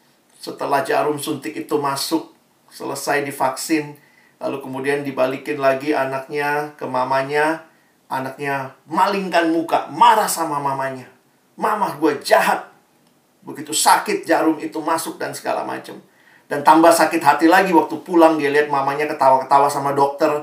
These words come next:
ketawa-ketawa sama perawat, eh, bahkan kasih duit lagi sama dokternya begitu ya. Tambah kesel lah anak yang kecil ini ya. Tapi waktu berlalu, dia masih kesel sama mamanya. Tapi ketika akhirnya dia bertumbuh besar,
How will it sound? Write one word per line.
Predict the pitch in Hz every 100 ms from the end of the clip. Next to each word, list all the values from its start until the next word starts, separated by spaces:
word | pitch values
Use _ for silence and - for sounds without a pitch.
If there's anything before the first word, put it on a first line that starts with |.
| - -
ketawa-ketawa | - 135 - - 143
sama | 151 143 143
perawat, | 139 147 143 208 -
eh, | 277 277
bahkan | 208 -
kasih | - 190 190
duit | 165 330 -
lagi | 165 160
sama | 156 147
dokternya | 139 - 160 151 135
begitu | 131 127 127 147
ya. | 160 - - _
Tambah | 135 139 139 135
kesel | 175 - 180 151
lah | - 143
anak | 139 135
yang | 143
kecil | 135 147 151
ini | 135 127 120 135
ya. | 151 - _ _ _ _ _ _ _ _ _ _
Tapi | - 208 233
waktu | 208 190 - 151
berlalu, | 151 135 135 135 160 156 104 104 - _ _ _ _ _ _ _ -
dia | 139 135
masih | 135 131 156
kesel | 151 - 139
sama | 131 127 123 120
mamanya. | 120 120 120 120
Tapi | - - 165
ketika | 165 196 208 208 175
akhirnya | 165 160
dia | 139 131
bertumbuh | 131 - 147 135
besar, | 127 123 - 123 117 -